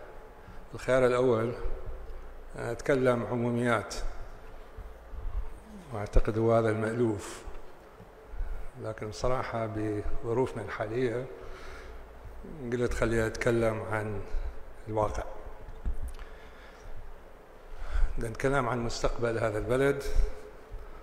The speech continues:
ومستقبل هذا البلد مرتبط عضويًا أو كليًا مع قطاع النفط. ما راح أكرر الأرقام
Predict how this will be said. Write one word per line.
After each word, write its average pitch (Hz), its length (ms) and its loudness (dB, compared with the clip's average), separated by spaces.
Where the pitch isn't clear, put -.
ومستقبل 110 760 2
هذا 104 340 0
البلد 120 500 0
مرتبط 113 600 2
عضويًا 107 640 6
أو 110 140 2
كليًا 120 720 4
مع 104 240 -4
قطاع 101 440 4
النفط. 104 600 2
ما 147 100 4
راح - 160 4
أكرر 131 440 6
الأرقام 110 560 2